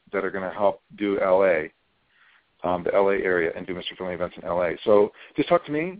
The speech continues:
and then I talk to you about, like, what's involved in doing a team, um, and then, and then we go from there. But it's important. I, it's, I always think it's important to have a team of people,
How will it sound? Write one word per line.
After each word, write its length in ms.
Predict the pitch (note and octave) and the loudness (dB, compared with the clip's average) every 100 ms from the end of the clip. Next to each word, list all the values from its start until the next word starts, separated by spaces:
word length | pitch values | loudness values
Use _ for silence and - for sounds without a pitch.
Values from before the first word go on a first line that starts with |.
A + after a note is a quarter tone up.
| _ - | _ -8
and 160 | A#2 | -4
then 120 | A#2 | -2
I 80 | A#2+ | -2
talk 260 | A#2 C3+ B2+ | -2 -4 -2
to 60 | C3+ | -2
you 60 | |
about, 300 | A#2+ A2+ - | 4 4 4
like, 180 | G#2+ G2+ | -2 2
what's 200 | A#2 A#2 | 2 2
involved 400 | B2 G#2 G#2+ B2+ | 2 6 6 4
in 100 | C3 | 0
doing 300 | C3 C3+ C#3+ - | -2 -2 -4 -10
a 40 | C#3 | -14
team, 380 | - C#3+ D#3+ E3+ _ _ _ _ - - _ _ | -10 -12 -10 -14 _ _ _ _ -20 -20 _ _
um, 420 | A2+ G#2+ G#2+ G#2 G#2+ _ _ _ _ _ _ _ _ - - | -2 2 2 0 -10 _ _ _ _ _ _ _ _ -20 -10
and 140 | A2+ | -4
then, 540 | A2 A2+ A2 A2 A2 A2+ - - - - | 0 0 0 -2 -8 -10 -14 -20 -20 -4
and 120 | B2 A#2 | -2 0
then 80 | A#2 | 0
we 80 | |
go 140 | A2+ A#2+ | 2 0
from 100 | D3+ | 0
there. 180 | D3+ F#2 | 0 2
But 240 | G#2 G2+ | 2 2
it's 100 | - | 0
important. 320 | E3 G3+ E3 C#3 | -2 -2 2 0
I, 120 | B2+ - C3 | 0 -2 -4
it's, 100 | A#2+ | 2
I 120 | C3+ | 4
always 220 | D3 F3+ | 4 2
think 120 | F3 D3+ | 0 -6
it's 80 | C3 | -4
important 280 | C3 A2+ | -6 -6
to 60 | A#2 | -10
have 100 | A2 | -10
a 60 | G#2 - | -10 -10
team 260 | B2+ A2 | -10 -10
of 140 | F#2+ - | -12 -10
people, 440 | G#2+ - E2+ | -12 -8 -8